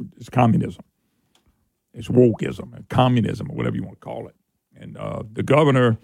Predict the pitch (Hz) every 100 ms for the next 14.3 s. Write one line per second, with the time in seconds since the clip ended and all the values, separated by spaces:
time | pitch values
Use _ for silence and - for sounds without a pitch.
0 | _ _ _ - 127 107 - - - _
1 | _ _ _ _ _ _ _ _ _ _
2 | _ - 117 117 120 123 120 127 120 113
3 | 117 - - - - - _ _ _ _
4 | _ _ _ _ _ _ _ _ _ _
5 | _ _ _ _ _ _ _ _ _ _
6 | _ 120 127 117 113 117 110 113 107 113
7 | 120 - 127 127 127 - 135 - 131 123
8 | - 120 - _ _ _ - 139 123 123
9 | 117 - 120 120 113 117 117 113 110 107
10 | - - - - - 131 117 110 - 127
11 | 123 117 117 - 131 139 120 - 113 110
12 | - 101 - _ _ _ _ - - 143
13 | 135 135 143 95 90 - - - - -
14 | 170 -